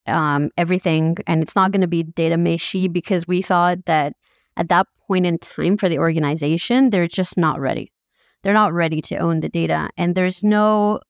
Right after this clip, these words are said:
their own data. And, and there's just, and there's also no platform that we could say, "Oh, use this," because we had to, like, just build the very basic infrastructure.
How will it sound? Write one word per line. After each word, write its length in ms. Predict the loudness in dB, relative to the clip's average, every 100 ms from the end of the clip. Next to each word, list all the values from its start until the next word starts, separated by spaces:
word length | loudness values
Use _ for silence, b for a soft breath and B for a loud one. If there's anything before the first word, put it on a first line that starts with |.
| -6
their 220 | 0 2
own 180 | 2 0
data. 260 | -2 -4 -6 b b b -2
And, 400 | 0 2 0 -2 _ -2
and 420 | 0 2 0 -2
there's 260 | -2 -2 0
just, 280 | -2 -4 -4 _
and 320 | 2 2 0 -8
there's 240 | 0 2
also 200 | 2 2
no 160 | 2 2
platform 640 | -2 -10 -10 -4 -2 -2 -2
that 140 | -2 2
we 140 | 0
could 240 | 0 -6
say, 480 | -2 0 2 2 -2 0
"Oh, 140 | 0
use 280 | 2 2 2
this," 400 | -2 -4 -14 -20 _
because 240 | -4 -2 0
we 100 | 2
had 200 | 2 0
to, 220 | -2 0
like, 180 | 0 -2 -4
just 280 | -2 -2 -2
build 260 | 0 2 2
the 160 | -2
very 360 | -2 0 2 2
basic 380 | -2 -4 -4 -6
infrastructure. 680 | -6 -6 -8 -10 -6 -8